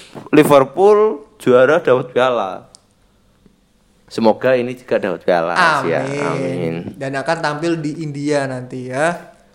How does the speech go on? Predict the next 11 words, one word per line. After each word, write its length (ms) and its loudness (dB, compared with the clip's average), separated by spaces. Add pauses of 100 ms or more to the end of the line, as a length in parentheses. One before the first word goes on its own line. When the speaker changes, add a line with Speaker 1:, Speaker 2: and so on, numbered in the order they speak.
(240)
Speaker 2:
tahun 260 -8
dua 60 -12
ribu 180 -10
dua 180 -10
puluh 220 -6
dua. 100 4 (220)
Speaker 1:
India? 480 6 (340)
Speaker 2:
Di 140 -16
India. 320 -10 (920)
Ngapa? 120 -10
Speaker 1:
Makanannya 520 4